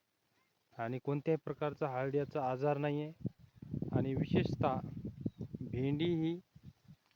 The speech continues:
अधिक उत्पन्न देणारी भेंडी आहे. आज एक एकरामध्ये जवळपास तीस कॅरेट माल निघतोय एक एकरामध्ये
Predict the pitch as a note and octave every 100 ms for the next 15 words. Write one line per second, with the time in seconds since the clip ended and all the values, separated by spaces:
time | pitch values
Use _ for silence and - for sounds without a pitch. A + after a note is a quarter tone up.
0 | _ B2+ C#3+ F3 E3+ E3+ D#3 D3+ D3 C#3
1 | C3+ C#3 C#3+ B2 C3 D#3 D#3 E3 D#3 D#3
2 | D3+ D3+ D#3 D3+ C#3 D3 - _ - F#3
3 | - E3 D3+ C#3+ D3 C#3 B2 - A#2 -
4 | _ _ _ C#3+ C#3+ C3 A2 G#2+ G#2+